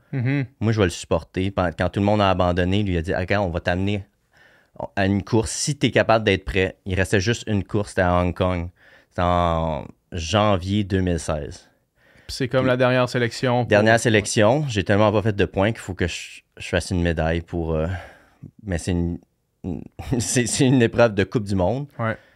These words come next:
Speaker 2: Euh, tous les meilleurs sont là. Puis j'ai jamais fait une médaille en Coupe
Speaker 1: En
Speaker 2: du
Speaker 1: Coupe
Speaker 2: Monde.
Speaker 1: du Monde, ouais.
Speaker 2: Donc, euh, euh, ça a été un deux mois, là, avec les blinders on,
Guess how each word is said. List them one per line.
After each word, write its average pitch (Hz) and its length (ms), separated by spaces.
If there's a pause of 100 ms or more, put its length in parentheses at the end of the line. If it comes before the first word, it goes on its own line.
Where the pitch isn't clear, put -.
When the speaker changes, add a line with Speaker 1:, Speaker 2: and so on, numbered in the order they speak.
(260)
Speaker 2:
Euh, 85 240
tous - 140
les 104 80
meilleurs 98 300
sont 87 200
là. 98 360 (640)
Puis 92 380
j'ai 85 140
jamais 101 200
fait 78 200
une 78 80
médaille 76 420 (140)
en 82 100
Coupe 82 160
Speaker 1:
En 127 40
Speaker 2:
du - 60
Speaker 1:
Coupe - 100
Speaker 2:
Monde. 117 80
Speaker 1:
du 117 60
Monde, 110 220
ouais. 107 120 (360)
Speaker 2:
Donc, 87 320
euh, 87 500 (480)
euh, 58 300 (180)
ça - 220
a 82 40
été 82 140
un 95 160
deux 120 340
mois, 120 320
là, 117 300 (1700)
avec 90 280
les 95 120
blinders 95 520
on, 95 400